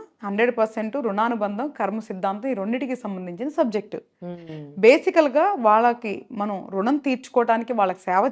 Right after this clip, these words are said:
Speaker 1: చేయడానికి మనం పిల్లల్ని కంటున్నాం.
Speaker 2: మ్మ్.
Speaker 1: కానీ వాళ్ళు ఏదో మన ఆస్తిలాగా, రేపే వాళ్ళు మన ఫ్యూచర్ లాగా, ఈరోజు మన జీవితాన్ని అన్నిటినీ చంపేసుకొని, వాళ్ళని పెంచి పోషించడానికి, వాళ్ళకి అన్ని వసతులు ఇవ్వటానికి చాలా త్యాగాలు చేసేసుకొని,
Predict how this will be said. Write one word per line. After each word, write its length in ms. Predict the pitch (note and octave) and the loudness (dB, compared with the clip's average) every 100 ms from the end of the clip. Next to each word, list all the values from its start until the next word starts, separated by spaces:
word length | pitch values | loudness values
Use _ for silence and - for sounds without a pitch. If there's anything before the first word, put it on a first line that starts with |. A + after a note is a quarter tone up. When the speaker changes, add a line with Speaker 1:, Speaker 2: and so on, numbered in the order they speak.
| B3+ | 0
Speaker 1:
చేయడానికి 360 | A#3+ D4 E4 | 0 0 0
మనం 180 | E4 D#4+ | 0 0
పిల్లల్ని 360 | C4 B3+ C4 B3 | 0 0 0 0
కంటున్నాం. 380 | G3+ F3 E3+ F#3 _ | -2 -6 -12 -14 _
Speaker 2:
మ్మ్. 380 | E3 E3 D#3+ D#3 | -16 -16 -18 -2
Speaker 1:
కానీ 220 | G3 C#4 | 4 4
వాళ్ళు 260 | E4 C#4 B3 | 6 6 6
ఏదో 200 | A#3+ C#4+ | 6 4
మన 180 | C4 A3 | 4 2
ఆస్తిలాగా, 720 | G3 A3 - A3 F#3 F3+ F3+ - _ _ G#3 | 2 0 -2 -2 -2 -4 -6 -8 _ _ 4
రేపే 360 | A#3+ C4 D#4+ | 6 6 4
వాళ్ళు 220 | D4+ B3+ | 6 4
మన 140 | A#3+ G#3 | 2 -4
ఫ్యూచర్ 480 | - G#3 A3+ B3 G#3 | -4 -4 -4 -4 0
లాగా, 300 | F#3 F3+ F3+ | 0 0 -2
ఈరోజు 380 | G#3 A3 C4 | 0 2 2
మన 160 | C#4 A#3+ | 2 -2
జీవితాన్ని 640 | G3 G#3 A3+ A#3 A3+ A3+ | -4 -6 -6 -4 -4 -4
అన్నిటినీ 500 | G3+ G3+ A3+ A#3+ A#3+ | -4 -2 -2 -2 -4
చంపేసుకొని, 840 | A#3 A3+ F#3 F3+ A3+ - G3 F3+ F#3+ - - _ - | -4 -6 -6 -2 -4 -4 -8 -8 -12 -16 -20 _ 2
వాళ్ళని 240 | G#3+ G#3+ | 4 4
పెంచి 320 | A3 G#3+ A#3+ C4 | 2 -2 -2 -2
పోషించడానికి, 840 | B3+ A#3+ A#3+ A3 - G3+ G3+ G#3+ | 0 0 -2 -8 -4 -4 -4 -6
వాళ్ళకి 560 | F#3+ F3+ F#3 F#3+ E3+ E3 - - - | 0 0 0 -2 -4 -6 -14 -12 -4
అన్ని 220 | G#3+ C4+ | 2 2
వసతులు 460 | C#4 C4 C4+ A#3 G#3+ | 2 0 -2 -2 0
ఇవ్వటానికి 600 | G#3+ A3+ G#3+ G3+ G3+ G3+ A3 | 0 0 0 -2 -8 -4 2
చాలా 260 | G3 C#4 | 4 6
త్యాగాలు 460 | D4 B3 G#3 G#3+ A#3+ | 4 4 4 4 2
చేసేసుకొని, 640 | A3 A3 A3 - G3+ F#3+ | 0 -4 -6 -6 -6 -6